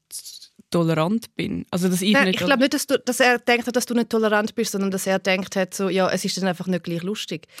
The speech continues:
Speaker 2: Verstehst du, wie, ich meine,
Speaker 1: Ich habe ihm dann
Speaker 2: man
Speaker 1: gesagt,
Speaker 2: geht
Speaker 1: ich
Speaker 2: ja
Speaker 1: bin
Speaker 2: auch
Speaker 1: sehr
Speaker 2: sel-,
Speaker 1: lustig.
Speaker 2: man geht, ja, du bist sehr lustig, aber es, ich glaub, ich verstehe das. Es ist im Fall, du musst da wie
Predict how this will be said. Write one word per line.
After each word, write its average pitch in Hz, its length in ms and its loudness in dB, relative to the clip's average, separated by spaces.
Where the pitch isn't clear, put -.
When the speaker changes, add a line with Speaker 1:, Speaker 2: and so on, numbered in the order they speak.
Speaker 2:
Verstehst 247 320 2
du, 240 40 2
wie, - 80 2
ich 240 60 -4
meine, 269 100 6
Speaker 1:
Ich 285 60 6
habe 285 100 8
ihm 254 80 8
dann - 0 -
Speaker 2:
man 214 80 6
Speaker 1:
gesagt, 233 220 6
Speaker 2:
geht 226 100 2
Speaker 1:
ich - 20 4
Speaker 2:
ja 247 60 6
Speaker 1:
bin 247 80 6
Speaker 2:
auch 254 60 2
Speaker 1:
sehr 254 220 2
Speaker 2:
sel-, 262 80 0
Speaker 1:
lustig. - 420 -4
Speaker 2:
man 226 140 2
geht, 254 120 4
ja, 254 160 6
du 254 140 -2
bist 240 140 0
sehr 247 160 6
lustig, 226 340 0
aber 214 220 2
es, 190 180 -6
ich - 200 -6
glaub, 240 220 0
ich 240 80 -2
verstehe 214 440 -2
das. 156 420 -4
Es 185 100 -10
ist 214 160 -4
im 196 100 -6
Fall, 220 220 -2
du 226 80 -4
musst 220 220 -4
da 208 60 0
wie 226 160 -2